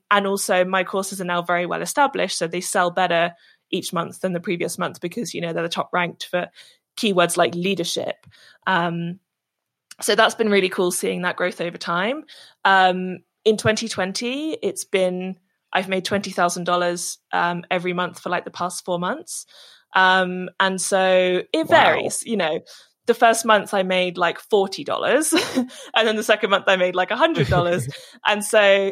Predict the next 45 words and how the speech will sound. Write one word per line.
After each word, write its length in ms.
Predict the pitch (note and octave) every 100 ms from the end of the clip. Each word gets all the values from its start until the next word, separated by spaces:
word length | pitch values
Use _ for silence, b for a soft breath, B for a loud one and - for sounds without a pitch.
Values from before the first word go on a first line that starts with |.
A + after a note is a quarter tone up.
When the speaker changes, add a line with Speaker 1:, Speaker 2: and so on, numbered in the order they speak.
| G3
Speaker 1:
it 80 | G#3+
takes 260 | A3 G#3
patience, 580 | - F3+ F3+ - B3 -
and 80 | A3
you 120 | F#3
have 160 | G3 G3+
to 80 | G3
build 200 | F#3 F3+
up 280 | F3 - _
a 60 | -
big 240 | F3 G3
portfolio. 580 | F#3+ F3+ - F#3 F#3+ G#3+
I 100 | A3+
think 240 | A3 G#3 A3
I've 160 | G#3
got 200 | - F3+
about 260 | G3 F3 -
forty 340 | - F#3 -
courses 460 | F3 F3+ F#3 F#3+ G3+
now, 360 | G3+ A#3 D4+ D#4+ B B B B _ -
but 520 | C#4 G#3+ - - - _ _
about 460 | G3+ G3+ G3 - -
ten 320 | - - G#3
of 160 | G3+ G3+
them 420 | G3+ A3+ C#4 A#3
make 260 | F#3+ F3 -
most 460 | F3 F3 F3 -
of 100 | F3
the 60 | E3+
money. 480 | E3 D3 C2 G3+ G3+ b b b
So, 600 | - G3 F3+ F3 F3 F3 -
you 100 | F#3
know, 140 | E3+ E3
as 240 | F#3+ F3+
with 100 | F3+
everything, 560 | F3+ E3+ E3+ E3+ E3+ E3
it's 220 | - - - _
always 320 | - F3+ F3
quite 280 | E3+ F#3 F3
skewed 340 | - - E3+ E3+
towards 280 | F3 E3+
a 40 | F3
few 400 | - F3 E3 D#3+
different 340 | F3 - D#3+
places. 640 | - D#3+ - - A3+ -